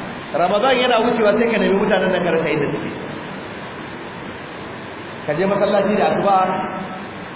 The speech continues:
ba ɗaya bisa uku waɗanda ke zuwa da, da azhar.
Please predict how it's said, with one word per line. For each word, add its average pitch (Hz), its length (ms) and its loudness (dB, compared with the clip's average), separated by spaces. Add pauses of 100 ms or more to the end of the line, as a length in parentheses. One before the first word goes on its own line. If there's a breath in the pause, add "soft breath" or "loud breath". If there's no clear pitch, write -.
(1160)
ba 208 200 2
ɗaya 202 180 4
bisa 208 200 2
uku 190 180 2
waɗanda 185 340 2
ke 156 140 2
zuwa 160 200 4
da, 143 140 2 (1300)
da 180 140 0
azhar. 208 420 4